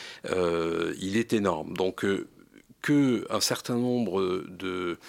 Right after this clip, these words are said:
d'acteurs, euh, n'aient pas été suffisamment entendus ou n'aient pas été suffisamment médiatisés par rapport à ce qu'ils ont pu raconter dans les ateliers, c'est probable.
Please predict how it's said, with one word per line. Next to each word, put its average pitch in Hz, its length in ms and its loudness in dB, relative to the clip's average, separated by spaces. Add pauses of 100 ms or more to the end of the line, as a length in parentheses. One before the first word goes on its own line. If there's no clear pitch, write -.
(400)
d'acteurs, 110 1040 4
euh, 87 800 2
n'aient 110 300 2
pas 127 260 4
été 113 320 0
suffisamment 104 1300 -2
entendus 113 460 0
ou 170 260 2
n'aient 117 160 2
pas 123 440 2
été 101 320 -6
suffisamment 95 560 -4
médiatisés 98 840 0 (320)
par 82 120 0
rapport 85 300 0
à 82 40 -4
ce - 60 -2
qu'ils - 160 -8
ont 85 60 -4
pu 98 140 -4
raconter - 480 -2
dans 90 100 -4
les 87 140 -4
ateliers, 95 600 -2 (440)
c'est - 260 0
probable. 107 580 2